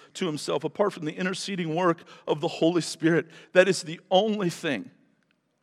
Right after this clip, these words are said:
that he who searches hearts would find. What he would find is self-exalting. But as he searches our hearts, even those of us who are redeemed,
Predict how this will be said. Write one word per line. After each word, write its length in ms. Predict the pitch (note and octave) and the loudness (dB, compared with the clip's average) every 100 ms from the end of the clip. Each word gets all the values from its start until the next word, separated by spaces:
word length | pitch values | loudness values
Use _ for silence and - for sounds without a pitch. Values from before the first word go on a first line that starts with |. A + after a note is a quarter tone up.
| _ _ _ _ | _ _ _ _
that 160 | - E3+ | 4 4
he 180 | G3+ E3+ | 4 -6
who 120 | F#3+ | -6
searches 460 | - F3 - C#3+ | -6 -6 -8 -12
hearts 360 | - D#3+ D#3 - | -2 0 0 -4
would 140 | A#2+ | -8
find. 400 | - D#3 C#3+ G#2+ | -6 -4 -2 -4
What 160 | - D3+ | -6 -6
he 40 | |
would 120 | C#3 B2 | -6 -6
find 320 | D#3 D3 A2+ | -4 -2 -4
is 80 | - | -6
self-exalting. 800 | C#3+ B2+ B2+ A#2+ A#2+ A#2 - - _ _ _ _ _ _ _ _ _ _ _ _ _ _ _ | -4 -4 -6 -8 -8 -8 -16 -20 _ _ _ _ _ _ _ _ _ _ _ _ _ _ _
But 400 | D#3 G3+ - - _ _ _ - - | 4 4 2 -16 _ _ _ -20 -6
as 280 | D#3+ F#3 G3 | 0 2 2
he 100 | A3 | -2
searches 520 | - - G#3 - G3 | -4 2 0 0 -4
our 120 | G3 F3 | -2 -2
hearts, 360 | - D3+ - | 0 -2 -2
even 220 | F#3+ E3 | -6 -4
those 240 | D#3+ F3 D3 | -2 -2 0
of 80 | D#3 | -2
us 140 | D#3 | -2
who 120 | F3 | -8
are 60 | C#3+ | -8
redeemed, 480 | C#3 C3 D3+ G#2+ | -8 -8 -6 -6